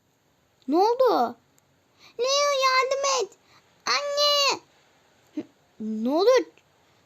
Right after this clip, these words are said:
Ne oluyor çocuklar? Maya, Maya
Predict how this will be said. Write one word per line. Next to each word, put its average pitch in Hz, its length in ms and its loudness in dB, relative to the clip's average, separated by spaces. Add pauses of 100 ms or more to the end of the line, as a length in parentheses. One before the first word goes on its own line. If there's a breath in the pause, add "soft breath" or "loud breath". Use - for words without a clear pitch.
Ne 339 100 2
oluyor 480 260 4
çocuklar? 403 380 0 (1700 loud breath)
Maya, 392 380 4 (400)
Maya 403 300 4